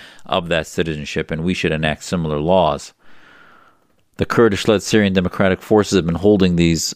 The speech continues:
hundred and thirty French for a while, and they don't know what to do with them. They can no longer hold them, and obviously as America pulls out, the resources are even going to decrease significantly more.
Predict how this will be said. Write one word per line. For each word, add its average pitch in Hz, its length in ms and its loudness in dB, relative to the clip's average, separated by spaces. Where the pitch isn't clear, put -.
hundred 92 260 2
and 82 140 0
thirty 85 300 4
French - 500 0
for 82 260 2
a 80 60 4
while, 95 500 2
and 95 120 2
they 117 60 6
don't 117 140 4
know 117 80 6
what 107 100 2
to 113 80 2
do 123 140 6
with 135 100 6
them. 104 120 4
They 95 100 4
can 98 320 -2
no 104 160 4
longer 98 440 4
hold 113 320 2
them, 92 180 2
and 90 100 2
obviously 90 380 2
as 85 140 2
America 87 380 4
pulls 87 320 0
out, 107 240 0
the 82 80 0
resources 85 540 0
are 78 140 0
even 82 240 0
going 78 220 0
to - 100 -10
decrease 78 500 -4
significantly 80 540 -4
more. 95 440 4